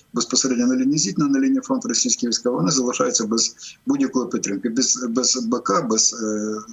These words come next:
їжі, без, е, зв'язку, без всього того, що тільки, е, необхідно для ведення бойових дій. Ну, і враховуючи, що,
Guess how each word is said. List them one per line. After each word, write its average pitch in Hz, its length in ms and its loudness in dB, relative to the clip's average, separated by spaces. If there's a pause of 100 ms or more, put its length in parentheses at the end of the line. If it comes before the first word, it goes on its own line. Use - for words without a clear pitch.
(140)
їжі, 147 400 2
без, 123 340 0
е, 120 180 -6
зв'язку, 123 420 0
без 127 140 0
всього 135 360 0 (200)
того, 131 240 0
що 117 200 -2 (640)
тільки, 127 240 0
е, 123 400 0
необхідно 135 420 0
для 117 320 0 (120)
ведення 123 360 0
бойових 110 420 -2
дій. 92 220 -14
Ну, 160 140 0
і - 20 2
враховуючи, 143 520 0
що, 127 380 0